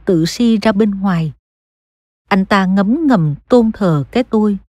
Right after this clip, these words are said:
vị thần bí mật ấy sâu bên trong mình. Nhưng cuối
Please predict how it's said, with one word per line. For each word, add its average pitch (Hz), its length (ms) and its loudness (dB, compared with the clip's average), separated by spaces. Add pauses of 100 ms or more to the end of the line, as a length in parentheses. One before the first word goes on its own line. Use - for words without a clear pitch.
(240)
vị 190 280 4
thần 175 320 0
bí 208 140 2
mật 294 240 -2 (120)
ấy 220 380 -4
sâu 233 300 0
bên 208 200 2
trong 214 280 -2
mình. 165 200 0 (1120)
Nhưng 220 240 4
cuối 277 220 2